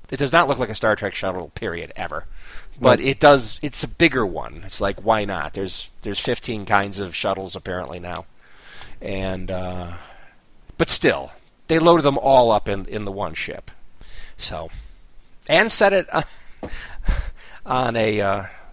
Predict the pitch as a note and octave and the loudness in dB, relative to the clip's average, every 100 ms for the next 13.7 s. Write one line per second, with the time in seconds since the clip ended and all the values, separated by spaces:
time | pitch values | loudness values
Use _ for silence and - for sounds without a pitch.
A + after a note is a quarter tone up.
0 | - - G#2 G2 - - - - - G#2+ | -16 -12 -12 -12 -16 -16 -16 -10 -6 -4
1 | A2+ F#2+ G#2 G2 G#2 G2+ G2 - A2+ - | -2 0 -2 -4 -4 -4 0 4 4 4
2 | A2 G2+ F#2 G#2+ F#2+ - F#2+ F2+ - F#2+ | 2 2 -2 -2 -4 -2 -4 -4 -6 -8
3 | F#2 E2 A2+ - F#3 E3 D3+ C#3+ - A#2 | -8 -6 -4 0 0 2 2 2 -2 -2
4 | C3 B2 - F#2+ - F2+ E2+ D2 - - | 0 2 4 2 2 -8 -8 -10 -10 -16
5 | - C#4 - C#4 B3+ A#3+ A3+ D#3 C3+ - | -4 -2 4 6 8 6 6 4 2 -6
6 | - - - G3 F3+ F3 A3 G3 C#3 C#3+ | -16 -8 2 4 4 0 2 4 2 0
7 | C3 A#2+ - - - - - D3+ C#3+ C#3 | -2 -4 -8 -20 -20 -16 -6 0 2 2
8 | B2+ - C#3 B2+ A#2+ G#2+ - A#2+ A2 - | 2 4 6 8 6 2 0 2 2 0
9 | G2 G2 G#2+ G2+ F#2+ - - A2+ G#2+ G2 | -6 0 2 2 0 -4 -8 -2 0 0
10 | F2 - - - - - - - - - | 0 -4 -6 -12 -16 -14 -12 -12 -14 -14
11 | - - A2 G2 - - - - - - | -8 -2 0 0 -4 -12 -16 -20 -20 -16
12 | - - - - - - - - - - | -12 -12 -12 -14 -16 -18 -20 -20 -18 -16
13 | - G#2 B2 A#2+ - G#2+ | -10 0 2 4 2 0